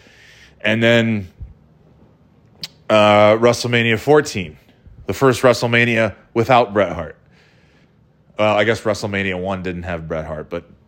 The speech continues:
you get what I'm saying. The first, first WrestleMania, uh, in a long time without Bret Hart. <laughs>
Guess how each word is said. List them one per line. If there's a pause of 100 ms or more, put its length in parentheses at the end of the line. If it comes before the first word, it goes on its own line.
(100)
you
get
what
I'm
saying.
The
first, (380)
first
WrestleMania, (680)
uh, (260)
in
a
long
time
without
Bret
Hart.
<laughs>